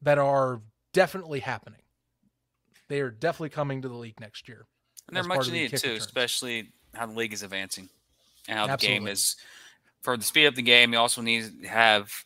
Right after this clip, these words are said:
Speaker 2: safety for the players 'cause we have seen, uh, recently, especially in the N F L, um, concussion being a very major issue, um, or
Speaker 1: Mm-hmm.
Speaker 2: back injury, wherever you wanna talk, said to a situation is, but still,
Speaker 1: <sighs> Yeah,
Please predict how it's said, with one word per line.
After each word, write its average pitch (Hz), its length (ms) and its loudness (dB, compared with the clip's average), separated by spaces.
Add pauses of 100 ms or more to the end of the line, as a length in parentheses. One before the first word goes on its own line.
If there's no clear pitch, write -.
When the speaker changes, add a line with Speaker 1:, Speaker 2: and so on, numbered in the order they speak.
(200)
Speaker 2:
safety 113 400 2
for 107 120 -10
the 95 80 -18
players 98 380 -6
'cause 95 220 -10
we 101 180 -10
have 98 100 -4
seen, 101 460 -4 (540)
uh, 98 340 -4 (500)
recently, 110 460 -2
especially 110 420 -2
in 104 40 -8
the 101 120 -4
N 101 100 -4
F - 200 -8
L, 107 380 4 (440)
um, 95 560 -6 (580)
concussion 110 480 0
being 104 220 -8
a 98 80 -8
very 101 340 -2
major 98 380 -10
issue, 92 520 -4 (140)
um, 110 680 -8
or 127 100 -6
Speaker 1:
Mm-hmm. 104 80 -12
Speaker 2:
back 92 300 -8
injury, 90 460 -14
wherever 92 300 -18
you 92 80 -20
wanna 90 280 -20
talk, 90 220 -10 (300)
said 82 300 -8
to 95 160 -12
a 87 40 -6
situation 90 540 -6
is, 90 140 -12
but - 140 -4
still, - 220 2
Speaker 1:
<sighs> - 20 -2
Yeah, 87 60 -2